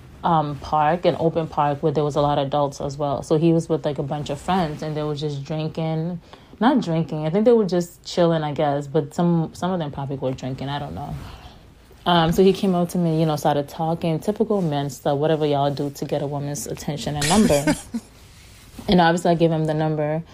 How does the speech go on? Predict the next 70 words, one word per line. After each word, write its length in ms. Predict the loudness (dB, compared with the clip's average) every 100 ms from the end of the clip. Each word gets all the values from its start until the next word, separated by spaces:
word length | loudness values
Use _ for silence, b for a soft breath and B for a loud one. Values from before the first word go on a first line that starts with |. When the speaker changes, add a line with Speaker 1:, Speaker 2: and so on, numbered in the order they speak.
| B B B B 2
Speaker 1:
Um, 240 | 4 4
and 120 | 4
then 120 | 4
I 100 | 4
think 440 | 2 2 0 -4 -4
maybe 260 | -2 0
five 300 | 0 2 0 0
to 80 |
six 280 | -4 -4 -4
day 200 | -2 0
later, 440 | 2 2 2 0 -2 -12
s-, 300 | -20 -16 -10 2
five 260 | 4 2
to 80 | -2
six 320 | -4 -4 -4
days 440 | -4 0 0 0 2
later, 480 | 2 2 0 -2 -6 B B B B -14 0
um, 140 | 4
we 200 | 6 6
ended 220 | 4 2 2
up 140 | 0
going 300 | 0 0 2
out, 260 | 2 2 0
and 100 | 2
he 100 | 2
was 220 | 2 0
like, 320 | 0 2 4
"Oh, 100 | 4
I 80 | 4
have 160 | 2
a 60 | 0
friend. 460 | -4 0 2 2 2
If 100 | 2
you 80 |
have 120 | 0 0
a 60 |
friend 600 | -6 -2 -2 0 -2 -4
and 200 | -2 -2
you 80 | 2
would 120 | 2
like 220 | 2 0
for 120 | -2 -4
her 100 | -2
to 100 | -4
come 340 | -4 -6 -4
and 80 | -6
s-, 120 | -4
meet 200 | -2 0
my 180 | -2 -4
friend, 320 | -4 -4 -2
that'd 140 | -2
be 140 | -2 -4
cool." 360 | 2 4 4 0
So 180 | 2 2
one 160 | 4
of 60 | 2
my 140 | 0
friends, 360 | -2 -2 -2 -2
like, 100 | 0
she's 180 | 0 2
always 280 | 0 0
down. 440 | 0 0 0 -2 0
So 140 | 0
she 160 | 2 0
was 120 | 2
like, 160 | 0 0
"I 180 | -2
bet, 180 | 2 2
let's 220 | 2 0
go." 340 | 0 0 0